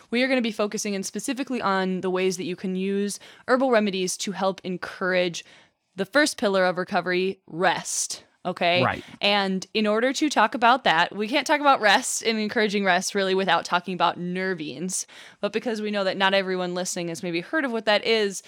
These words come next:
Speaker 1: Forrest, what's a quick three-sentence explanation of what a, what is a nervine?
Speaker 2: Well, nervines are simply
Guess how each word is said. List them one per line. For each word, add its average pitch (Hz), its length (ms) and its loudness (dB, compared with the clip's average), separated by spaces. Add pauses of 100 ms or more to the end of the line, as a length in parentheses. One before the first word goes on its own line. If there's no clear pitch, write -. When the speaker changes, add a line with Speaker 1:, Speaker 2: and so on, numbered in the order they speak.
(340)
Speaker 1:
Forrest, 220 440 2
what's 214 260 -4
a 220 220 2 (140)
quick 208 420 0
three-sentence 208 640 0
explanation 180 580 -2
of 170 120 -6
what 180 140 0
a, - 100 -2
what 220 160 0
is 196 100 0
a 185 60 -2
nervine? 160 580 -8 (140)
Speaker 2:
Well, 202 340 2 (540)
nervines 175 720 4
are 151 60 -2
simply 143 440 0